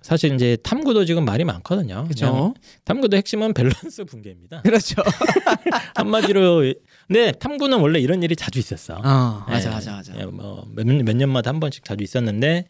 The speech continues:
Speaker 1: 올해 조금 더 그게, 어, 해가지고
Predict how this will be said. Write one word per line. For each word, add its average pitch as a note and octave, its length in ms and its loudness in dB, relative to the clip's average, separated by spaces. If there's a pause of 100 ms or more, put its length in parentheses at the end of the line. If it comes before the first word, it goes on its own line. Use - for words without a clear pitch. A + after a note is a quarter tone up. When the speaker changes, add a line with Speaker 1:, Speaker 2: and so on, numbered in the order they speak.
(400)
Speaker 1:
올해 B2 240 0
조금 D#3+ 320 -4
더 C3 120 0
그게, G#2 400 -2 (120)
어, F#2+ 280 -12 (240)
해가지고 C3 480 0